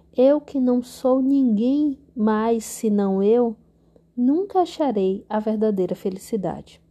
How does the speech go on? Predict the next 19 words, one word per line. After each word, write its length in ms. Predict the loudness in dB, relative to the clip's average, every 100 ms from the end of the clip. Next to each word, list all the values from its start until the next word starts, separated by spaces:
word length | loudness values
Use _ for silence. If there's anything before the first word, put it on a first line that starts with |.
| _ _ -20 -20 -20 _
Você 220 | 0 2 2
está 220 | 2 -2
tentando 640 | 0 -2 -2 -2 0 -2 -2
enquadrar 880 | -2 -2 -2 -2 -2 -2 0 -2 -4 _
tudo 260 | -2 0 0
nos 200 | -2 -4
relacionamentos 760 | -2 -2 -2 -4 -2 -2 -2
interpessoais, 1080 | -4 -4 -6 -4 -6 -4 -4 -4 -4 -8 -18 _ -20 -20 _
mas 420 | -2 0 -2 -2
não 180 | -2 -2
diz 260 | -2 -4 -2
nada 380 | -2 -2 -2
sobre 320 | -2 -2 0 0
a 40 |
felicidade 680 | 0 -2 -2 -4 -2 -2 -2
da 200 | -2 0
autorrealização. 1120 | -2 -4 -6 -4 -2 -2 -2 -2 -4 -10 -14 -16 _ -20 -20 -20 _
Quer 120 | -2
saber? 480 | 0 2 4 4